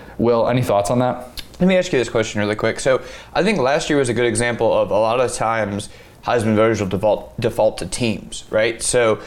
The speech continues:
Speaker 2: you know,
Speaker 1: Mm.
Speaker 2: 'cause Alabama obviously was just beating the brakes off everybody, and it was really kind of between, you know,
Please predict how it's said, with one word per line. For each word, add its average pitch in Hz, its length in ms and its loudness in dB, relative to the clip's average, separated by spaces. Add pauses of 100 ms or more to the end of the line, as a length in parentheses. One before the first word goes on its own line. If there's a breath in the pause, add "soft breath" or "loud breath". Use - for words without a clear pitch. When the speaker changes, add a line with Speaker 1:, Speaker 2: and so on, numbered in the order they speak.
(180 loud breath)
Speaker 2:
you 147 80 0
know, 127 160 4
Speaker 1:
Mm. - 40 -4
Speaker 2:
'cause 135 120 0
Alabama 139 440 2
obviously 117 340 2
was 104 100 0
just 104 200 -2
beating 127 200 0
the 117 60 2
brakes 110 280 0
off 104 160 2
everybody, 104 360 2
and 113 80 2
it - 20 2
was 110 120 2
really 135 160 2
kind 123 140 2
of 107 80 2
between, 107 400 0
you 123 120 0
know, 104 120 0